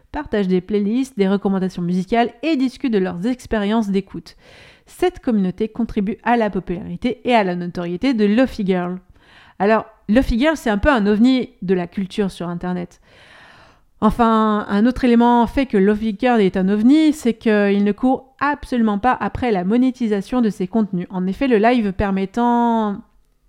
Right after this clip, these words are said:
permanent ne permet pas la diffusion de contenu publicitaire. Cela diffère des grandes plateformes de streaming comme Spotify, Deezer, Apple Music, qui proposent aussi de très nombreuses playlists pour vous aider à vous concentrer de,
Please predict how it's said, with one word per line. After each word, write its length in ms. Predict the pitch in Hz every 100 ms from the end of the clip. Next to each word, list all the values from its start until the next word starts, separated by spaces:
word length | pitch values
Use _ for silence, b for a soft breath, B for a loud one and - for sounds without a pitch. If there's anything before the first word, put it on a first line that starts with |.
| _
permanent 520 | - 240 214 196 320
ne 200 | 285 214
permet 420 | 196 - 240 214 196
pas 160 | 302
la 120 | 294
diffusion 400 | 190 202 208 254
de 340 | 254 196 180 175 -
contenu 360 | 247 196 247
publicitaire. 600 | 269 214 214 196 185 175 180 b b b b b b b
Cela 260 | - 233 254
diffère 320 | 254 240 285
des 140 | 220
grandes 480 | 185 190 214 247 240
plateformes 520 | 226 214 - 226 226
de 120 | 185 180
streaming 520 | - - 202 214 240
comme 220 | 202 180
Spotify, 540 | 170 - 185 190 202
Deezer, 400 | 196 185 185 202
Apple 220 | 185 180 180
Music, 380 | 175 175 208
qui 160 | 214 214
proposent 460 | - 208 233 240 208
aussi 240 | 202 254
de 120 | 202
très 280 | 190 - 302
nombreuses 400 | 269 226 202 180
playlists 540 | - 269 247 240 277
pour 100 | -
vous 180 | 180 190
aider 140 | 220 254
à 100 | 226
vous 120 | 185
concentrer 520 | 233 226 202 185 220
de, 140 | 190